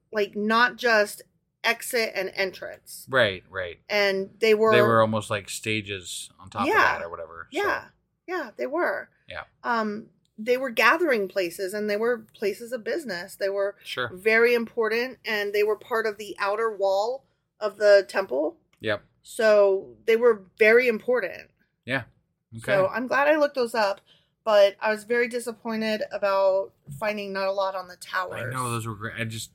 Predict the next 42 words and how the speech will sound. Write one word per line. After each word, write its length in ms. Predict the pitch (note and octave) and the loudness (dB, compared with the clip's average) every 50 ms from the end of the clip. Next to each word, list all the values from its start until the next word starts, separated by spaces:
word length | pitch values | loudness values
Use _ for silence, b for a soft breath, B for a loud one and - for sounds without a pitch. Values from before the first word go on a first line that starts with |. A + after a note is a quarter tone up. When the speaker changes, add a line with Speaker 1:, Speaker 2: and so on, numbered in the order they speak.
| - | -16
Speaker 2:
I 40 | A2 | -12
mean, 200 | A2 A2 A2 G#2+ | -8 -8 -8 -8
I'm 80 | G#2 G#2 | -8 -10
sure 220 | - - B2+ A2+ | -8 -6 -4 -4
there 200 | G#2+ G#2 G2+ F#2+ - _ _ _ _ - G#2 G#2+ | -2 -4 -4 -6 -10 _ _ _ _ -14 -12 -12
at 100 | G#2+ - | -10 -8
some 220 | - A#2+ A2 G2+ | -6 -6 -6 -6
point 300 | - - A2 G2+ G2+ F2 | -8 -10 -10 -10 -10 -12
was 200 | F2 F#2 F#2 - | -14 -16 -14 -14
some, 200 | - - G2 G2 - _ _ _ _ _ _ _ | -14 -16 -16 -18 -20 _ _ _ _ _ _ _
something, 720 | - - B2 A#2 G#2+ - A#2 A2 G#2 G#2 G2+ F#2+ F#2+ F2+ - F#2+ - _ _ _ - | -12 -8 -8 -8 -6 -6 -6 -6 -6 -8 -10 -14 -16 -20 -20 -20 -20 _ _ _ -12
I 40 | |
mean, 120 | A#2 A2+ A2 | -8 -6 -4
those 180 | A2+ A2+ G#2 | -4 -4 -4
names 280 | A2 A#2 A2+ G#2+ G2 G2 | -4 -4 -4 -4 -6 -8
are 60 | G2 | -14
too 180 | - - A2+ G#2 | -12 -10 -10 -10
Speaker 1:
The 60 | F#2+ | -6
Speaker 2:
good 140 | G#2+ G#2+ G#2 | -6 -4 -2
to, 40 | - | 2
Speaker 1:
Tower 140 | C#4+ C#4+ D4+ | 4 4 8
Speaker 2:
like, 160 | D#4+ D4 C#4 | 8 8 8
Speaker 1:
of 40 | B3 | 8
the 120 | B3 A3+ - - | 6 0 -2 0
Ovens? 500 | A#3 A3+ A#3 A#3 C#4 D4 E4 F4 F4 - | 2 2 2 2 2 2 2 0 0 2
Speaker 2:
Right? 280 | - A2+ - D3+ D#3 - | 2 4 4 4 2 2
Speaker 1:
What? 140 | C#5+ - D#3 | 2 4 4
Speaker 2:
Yeah, 160 | D3+ C#3+ A#2 | 4 2 2
I 40 | B2+ | 0
mean, 160 | C3 B2+ A#2+ | -4 -6 -6
it's, 240 | A#2 A2+ - - - A2 A#2 G#2+ - _ - | -6 -8 -12 -14 -14 -14 -16 -16 -18 _ -8
I 40 | C#3 | -4
mean, 260 | D3 D3 C3+ A#2+ A2+ _ - | -2 0 0 -2 -4 _ -4
based 240 | B2 B2 A2 - C3 | -2 -2 -2 -2 -4
on 60 | A#2 | -6
the 80 | G#2+ G2+ | -6 -6
gates, 340 | F#2 A2 G#2+ G#2+ G2+ - | -4 -2 -2 -2 -2 -6
it's 80 | - - | -12 -18
probably 260 | - G#2 G2 G2 F#2+ | -14 -12 -12 -12 -12
just 120 | F2+ - - | -14 -14 -14
fucking 300 | - G2+ - - G2 F#2 | -12 -12 -12 -14 -16 -16
ovens. 380 | F#2+ F#2+ F#2+ F2 E2+ - - | -16 -16 -18 -20 _ -20 -18